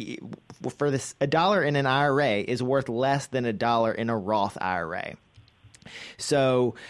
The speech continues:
you b-, bear that in mind when you're dividing it up. What is the tax registration of that account? And also, what am I actually going to have? Again, going back to,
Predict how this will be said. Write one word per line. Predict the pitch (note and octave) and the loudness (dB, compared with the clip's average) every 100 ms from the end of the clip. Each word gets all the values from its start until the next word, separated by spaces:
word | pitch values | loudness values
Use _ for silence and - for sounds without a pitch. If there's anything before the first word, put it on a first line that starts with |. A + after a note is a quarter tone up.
| - - - | -18 -20 -12
you | - - C3+ | -10 -8 -8
b-, | - A#2+ D3+ | -6 -2 -2
bear | C3 D3+ E3 | 0 0 2
that | E3 D3+ | 2 2
in | C3 | 0
mind | A#2+ B2+ A#2+ G#2+ G#2 | 2 2 2 0 -2
when | G#2 A#2+ | -4 -4
you're | A2+ | -2
dividing | G#2 G2+ A2+ A#2+ A2 | -2 0 0 0 0
it | A2+ | 2
up. | G#2+ - | 0 -2
What | G#2+ G#2+ B2+ - | -4 0 0 -2
is | A#2+ A2 | -6 -6
the | F#2+ | -8
tax | - - C3 D3 - | -6 -2 -2 -2 -2
registration | D#3+ D#3+ D#3 E3+ D#3+ F3 | -2 0 0 0 0 -2
of | E3 | 0
that | D#3+ D#3 | 0 0
account? | D#3+ E3+ D#3+ D#3+ | -2 0 0 0
And | C3+ C3 | -2 -2
also, | C3 C3+ - C#3+ C3 - - - - | 0 0 2 2 2 0 -10 -20 -14
what | A#2 C3 F3+ | -2 0 2
am | G3 | 2
I | D#3 C3+ | 2 0
actually | C#3 - C3 | 0 -2 -2
going | A#2+ B2 B2 | -2 -2 0
to | G#2 | -2
have? | A2 D3 B2+ - | 0 0 0 0
Again, | F#3+ G3+ C#4 D3+ | -4 0 0 0
going | C3+ F#3 G#3+ | 2 2 2
back | D3 E3+ F3+ | 2 0 0
to, | - C#3 | -2 -2